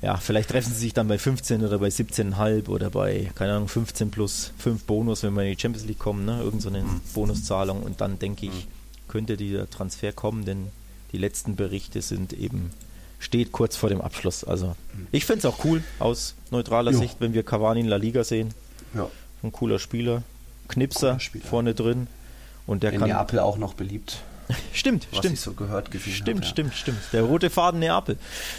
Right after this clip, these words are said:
Speaker 2: <laughs>
Speaker 1: Ähm,
Speaker 2: Zieht sich durch, ja.
Speaker 1: genau.
Speaker 2: Vielleicht ist er ja dann auch schon am Samstag im Bernabeu dabei. Er
Speaker 1: Ja,
Speaker 2: ist so
Speaker 1: also
Speaker 2: fit, ne?
Speaker 1: so
Speaker 2: Aber
Speaker 1: schnell wird's wahrscheinlich
Speaker 2: Ja,
Speaker 1: nicht gehen, aber
Speaker 2: bestimmt nicht. Aber bis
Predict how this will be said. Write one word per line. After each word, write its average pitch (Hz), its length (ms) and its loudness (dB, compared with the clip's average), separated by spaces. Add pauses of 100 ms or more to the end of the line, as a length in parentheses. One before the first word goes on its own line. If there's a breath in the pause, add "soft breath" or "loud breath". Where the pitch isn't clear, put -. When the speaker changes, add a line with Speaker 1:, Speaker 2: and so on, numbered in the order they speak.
(120)
Speaker 2:
<laughs> - 260 0
Speaker 1:
Ähm, 110 320 4
Speaker 2:
Zieht 110 220 -4
sich - 160 -4
durch, - 220 -6
ja. - 80 -4
Speaker 1:
genau. - 100 -6
Speaker 2:
Vielleicht 135 460 2
ist - 100 -4
er 139 80 -2
ja 127 60 -2
dann 123 180 0
auch 117 140 -4
schon - 180 -6
am 127 140 0
Samstag - 500 -2
im - 160 -6
Bernabeu 123 600 2
dabei. 117 380 2
Er 113 100 2
Speaker 1:
Ja, 95 100 4
Speaker 2:
ist 78 60 2
so 85 60 4
Speaker 1:
also 104 220 2
Speaker 2:
fit, - 200 -4 (120)
ne? 107 100 -6 (180)
Speaker 1:
so - 180 -2
Speaker 2:
Aber 98 100 4
Speaker 1:
schnell 120 260 2
wird's 113 180 0
wahrscheinlich 104 300 0
Speaker 2:
Ja, - 60 2
Speaker 1:
nicht 87 160 4
gehen, 98 180 4
aber 101 240 0
Speaker 2:
bestimmt 98 220 0
nicht. - 140 -4
Aber 110 200 0 (480)
bis - 220 0